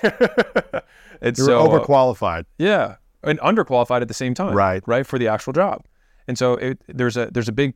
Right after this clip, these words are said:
Speaker 1: pill of humility that I think a lot of people aren't willing to take because it hurts to drop in status. Like, ha-, you know, people are like, "Oh, you'll get there, man." Like, "Hey, we're rooting for you."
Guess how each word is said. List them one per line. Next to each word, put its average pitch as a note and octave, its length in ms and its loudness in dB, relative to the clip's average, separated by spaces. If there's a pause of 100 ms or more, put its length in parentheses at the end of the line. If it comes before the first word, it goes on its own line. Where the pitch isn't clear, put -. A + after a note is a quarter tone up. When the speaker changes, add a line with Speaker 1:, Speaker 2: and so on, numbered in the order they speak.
Speaker 1:
pill C#3 240 -4
of A#2+ 80 -2
humility A2+ 640 -4
that A2 100 0
I G#2 60 -4
think G#2+ 180 -4
a G#2 40 -4
lot G#2+ 160 0
of G2+ 60 -8
people - 180 -6
aren't G2+ 100 -4
willing G2+ 280 -4
to - 100 -8
take - 380 -6
because G2+ 360 -6 (520)
it A#2+ 180 -2
hurts - 460 -6
to G#2 100 -2
drop - 280 -6
in - 80 -10
status. - 540 -14 (720)
Like, G2 340 -2
ha-, - 200 -6
you A#2+ 100 -2
know, G#2 320 -4
people C3+ 200 -6
are - 20 -4
like, C#3+ 160 -4
"Oh, E3 80 0
you'll D3 160 2
get - 160 -8
there, - 140 -12
man." - 140 -14 (540)
Like, G#2 120 -6
"Hey, C3 80 2
we're A2+ 100 -2
rooting G2+ 260 -6
for G2 220 -12
you." G2 80 -12